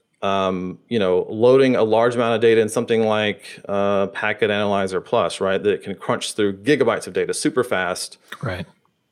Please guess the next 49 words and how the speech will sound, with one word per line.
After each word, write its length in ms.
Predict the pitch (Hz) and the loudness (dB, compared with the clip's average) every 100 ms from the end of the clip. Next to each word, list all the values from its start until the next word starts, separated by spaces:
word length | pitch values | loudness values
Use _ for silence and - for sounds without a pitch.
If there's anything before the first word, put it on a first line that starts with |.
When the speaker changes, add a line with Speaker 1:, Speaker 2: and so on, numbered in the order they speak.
| - | -6
Speaker 1:
Um, 180 | 104 101 | -4 -2
so 100 | 131 | 0
if 80 | 175 | 0
you 60 | 196 | 2
can 140 | 175 | 2
have 180 | 147 151 | 0 0
a 60 | 143 | 0
tool 240 | - 160 | 2 2
that 160 | 123 - | 4 0
comes 260 | 151 135 | -2 0
up 360 | 120 139 - _ _ - | 2 0 -2 _ _ -2
one 260 | 107 120 | 0 2
level 380 | 120 113 135 170 | 2 2 2 0
higher 540 | 160 120 139 196 254 - _ _ - | 0 0 2 0 -2 -8 _ _ -8
Speaker 2:
Mm-hmm. 180 | 90 85 | -6 0
Speaker 1:
and 120 | 120 | 2
you 40 | 127 | 2
can 140 | 127 | 0
feed 220 | 117 139 | 0 2
it 100 | 127 | 2
a 80 | - | 2
lot 320 | 95 95 127 | 0 2 2
of 140 | 123 117 | 0 0
data 480 | 110 143 170 180 - | 2 2 0 -2 -6
and 100 | 104 | -2
then 140 | 104 107 | 0 2
look 180 | 123 | 2
at 140 | 127 - | 0 -2
some 160 | 113 | -6
trends 500 | 101 120 117 117 120 | -4 -2 0 0 -2
and 180 | - 107 | -4 0
then 180 | 123 120 | 2 2
you 100 | 117 | 0
can 300 | 113 113 107 | -2 -2 -2
zoom 440 | 92 92 107 120 120 | -4 -2 2 4 4
in 140 | 120 | 4
on 200 | 113 98 | 2 4
one 300 | 101 110 120 | 4 4 2
piece 520 | 113 117 180 202 - - | -2 -2 -2 -4 -10 -6
and 180 | 104 113 | -2 2
then 200 | 139 131 | 2 2
export 400 | 101 - 110 107 | 0 -2 0 2
that 180 | 107 - | 0 -2
to 60 | |
Wireshark. 480 | 92 95 95 80 73 _ - | -2 -2 -2 -6 -8 _ -10
'Cause 120 | 104 | -4
again, 260 | 113 110 90 | -2 0 0
Wireshark 500 | 101 110 - 101 - | 0 0 0 0 0
is 540 | 98 98 95 90 - | 2 4 2 -2 -10